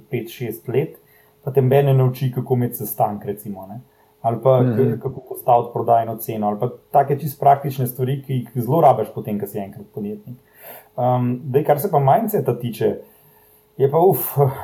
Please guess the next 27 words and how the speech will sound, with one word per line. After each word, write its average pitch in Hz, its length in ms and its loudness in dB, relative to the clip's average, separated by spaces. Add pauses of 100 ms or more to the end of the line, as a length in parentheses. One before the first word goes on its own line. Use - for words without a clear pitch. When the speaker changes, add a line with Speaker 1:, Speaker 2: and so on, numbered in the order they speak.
Speaker 1:
je 147 160 0
pa 135 120 2
še - 140 -2
bolj 156 220 2
kompliciran. 110 600 0 (300)
<clears throat> - 320 -12
Jaz 143 120 2
trdim, 175 360 -2
da 147 220 4 (260)
deep 143 300 0
down, 143 400 6
ne, 117 160 -2
se 160 120 -6
pravi, 131 360 2
smo 143 200 -2
vsi 143 200 0
podjetniki, 107 600 -2
ne. 120 140 -8 (460)
Ne, 139 140 0
ker 139 140 0
se, 147 120 -4
če 147 120 -2
bi - 80 2
Speaker 2:
Mhm. 135 80 0
Speaker 1:
prišel 156 280 -2
do 135 100 -2
tega, 143 380 2